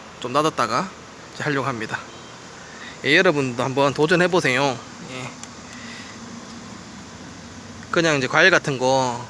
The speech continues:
그 마트나 시장에서 사신 다음에 먹고 그냥 버리지 마시고, 예, 요런 화분에다가 한번, 예,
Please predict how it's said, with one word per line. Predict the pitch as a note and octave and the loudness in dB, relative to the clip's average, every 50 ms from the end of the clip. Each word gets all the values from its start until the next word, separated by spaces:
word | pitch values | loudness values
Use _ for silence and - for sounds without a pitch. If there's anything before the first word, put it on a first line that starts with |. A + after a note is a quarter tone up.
| - - - - - - | -12 -16 -18 -16 -12 -8
그 | A#2+ | -6
마트나 | A#2 C3 D#3+ - - - C3+ B2 A2+ | -2 -2 -2 -2 0 -2 0 0 0
시장에서 | - - D#3+ F3 E3+ D#3 C#3 B2+ A#2+ A2 - - - - - - - - - - | -2 -2 0 2 2 2 2 0 -2 -2 -4 -8 -10 -12 -14 -18 -18 -18 -14 -8
사신 | - E3+ E3 F3 D#3+ | -2 -2 -2 0 0
다음에 | C3+ B2 A#2 A2+ A#2+ B2 | 0 0 0 0 -2 -6
먹고 | A#2+ C#3 F3+ F3 - - B2+ B2 B2 A#2+ B2 C3 - - - - - - - - | -4 -2 -2 -2 -2 0 -2 0 0 0 -4 -6 -12 -16 -18 -18 -16 -16 -14 -6
그냥 | - E3 D3+ C3+ | -2 0 0 2
버리지 | - F3 F3 E3 D3 C3 C3 | 4 4 4 4 4 2 0
마시고, | A#2+ B2 B2+ - C#3+ B2+ - C#3+ C#3+ A#2+ - - - - - | 0 0 0 0 -2 -2 -2 -2 -4 -4 -6 -12 -16 -14 -12
예, | B2 B2 A#2 A2+ - - - - - - - - - - - - - C#3+ | -10 -10 -10 -10 -14 -16 -18 -18 -18 -16 -14 -14 -14 -14 -14 -8 -2 -2
요런 | C#3+ C3+ A#2 G#2+ | 0 0 0 0
화분에다가 | - D3 D3 D#3+ E3+ D#3+ D#3 C3+ B2 A#2 C3 E3 A3+ B3 - - - - - | 0 0 2 2 2 2 2 2 2 2 2 0 0 -2 -4 -14 -16 -12 -12
한번, | C3+ B2 A#2+ B2+ D#3+ G3 - - - - - - - - - - - - - - - A#2+ | -8 -6 -4 -4 -4 -6 -8 -12 -18 -20 -20 -20 -18 -18 -18 -18 -18 -18 -18 -16 -12 -10
예, | A2+ A2+ A#2 | -10 -10 -10